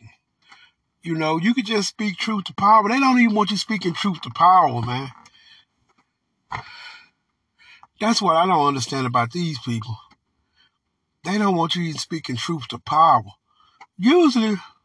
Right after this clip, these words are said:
if you was lying on people, they, they wouldn't want you, you know, to talk 'cause you telling lies.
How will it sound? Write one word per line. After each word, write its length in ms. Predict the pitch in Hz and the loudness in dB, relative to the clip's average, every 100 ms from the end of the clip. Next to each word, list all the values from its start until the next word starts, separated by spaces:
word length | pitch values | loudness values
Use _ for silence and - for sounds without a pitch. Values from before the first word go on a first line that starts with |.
| _ _ _ _ _ _ _ _ | _ _ _ _ _ _ _ _
if 140 | 180 170 | -8 0
you 140 | 208 | 0
was 160 | 160 147 | 0 0
lying 340 | 170 220 226 | 2 4 4
on 160 | 226 226 | 4 2
people, 480 | - 233 214 214 190 _ _ _ _ _ _ _ _ _ | 2 0 0 -8 -14 _ _ _ _ _ _ _ _ _
they, 160 | 180 196 175 - | -2 -2 -2 -2
they 140 | 202 | -2
wouldn't 260 | 190 170 170 | 0 0 0
want 240 | 170 - | -2 -4
you, 120 | 175 165 | -8 -6
you 80 | |
know, 160 | 185 156 | -2 -2
to 100 | 143 | -2
talk 380 | 120 226 202 - | 0 2 2 0
'cause 240 | 190 175 | -4 -4
you 60 | 180 | -8
telling 320 | - 185 196 | -6 -4 0
lies. 580 | 226 240 190 117 107 | 4 4 4 0 -10